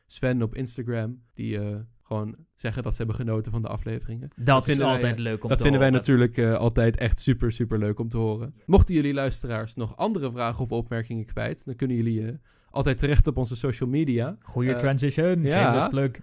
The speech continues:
Speaker 1: Alle, alle vragen en opmerkingen worden, zoals jullie dus merken, meegenomen in de afleveringen. Tenminste, dat is ons plan. Mocht het er heel veel worden, dan spreiden we het wel wat beter uit.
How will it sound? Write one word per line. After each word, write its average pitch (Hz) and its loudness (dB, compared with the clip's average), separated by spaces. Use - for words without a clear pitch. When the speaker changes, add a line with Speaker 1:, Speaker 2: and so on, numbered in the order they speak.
Speaker 1:
Alle, 147 6
alle 202 2
vragen 185 0
en 165 4
opmerkingen 170 2
worden, 143 2
zoals 160 0
jullie 147 -2
dus 143 -4
merken, 135 -6
meegenomen 131 -2
in 160 -2
de 135 -2
afleveringen. 175 -6
Tenminste, 120 -4
dat 127 -4
is 113 -12
ons 123 -8
plan. 156 -2
Mocht 139 -4
het 143 -6
er 131 0
heel 151 4
veel 147 0
worden, 131 0
dan 120 -2
spreiden 139 4
we 123 -2
het 127 -2
wel 131 -2
wat 123 0
beter 123 -4
uit. 117 -6